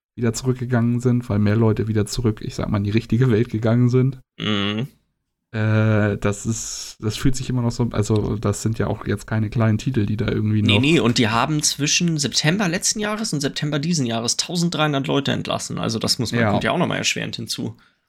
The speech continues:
Speaker 1: Ja, ja, das macht ja schon gut was aus, denn
Speaker 2: Und
Speaker 1: gerade wenn's auch noch so in die Polishing-Phase geht,
Speaker 2: Ja, ja.
Speaker 1: wo die Spiele kurz davor sind, rauszukommen.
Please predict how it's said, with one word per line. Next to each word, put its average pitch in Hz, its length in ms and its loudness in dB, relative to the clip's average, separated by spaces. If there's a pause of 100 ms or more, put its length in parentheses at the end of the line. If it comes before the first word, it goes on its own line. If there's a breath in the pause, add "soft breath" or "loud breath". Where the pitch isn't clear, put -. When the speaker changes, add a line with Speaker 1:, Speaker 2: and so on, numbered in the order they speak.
(320 soft breath)
Speaker 1:
Ja, 107 220 2
ja, 110 220 4
das 95 200 -4
macht 107 200 -4
ja 104 80 -4
schon 127 380 0
gut 135 200 -2
was 131 140 2
aus, 139 280 0
denn - 120 0
Speaker 2:
Und 101 60 2
Speaker 1:
gerade 110 320 2
wenn's 113 220 2
auch 113 200 0
noch 110 160 2
so 113 200 2
in 110 80 2
die 113 160 4
Polishing-Phase 113 1000 0
geht, 113 320 -2 (400)
Speaker 2:
Ja, 104 120 -2
ja. 117 260 0
Speaker 1:
wo 110 60 -4
die 107 120 0
Spiele 107 800 2
kurz - 220 -4
davor 110 260 0
sind, 113 100 0
rauszukommen. 110 600 -2